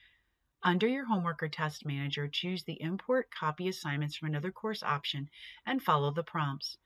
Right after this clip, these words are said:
For more information about this process, see the link in the video description or select In Product Help.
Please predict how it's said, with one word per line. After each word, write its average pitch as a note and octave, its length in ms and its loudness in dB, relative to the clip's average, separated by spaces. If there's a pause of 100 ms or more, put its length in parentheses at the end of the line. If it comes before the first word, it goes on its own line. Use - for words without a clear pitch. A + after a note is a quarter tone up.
(240)
For - 160 2
more G3 240 6
information A3+ 580 2
about D3 300 0
this D3 140 -6
process, G3+ 580 -2
see E3 200 -4
the G#3+ 100 0
link D3 300 2
in D3+ 80 -2
the D3+ 60 2
video D#3+ 320 2
description C#3+ 680 -4
or G3+ 100 -2
select G#3+ 460 -2
In E3+ 120 -2
Product C#3+ 420 -2
Help. F#3 360 -4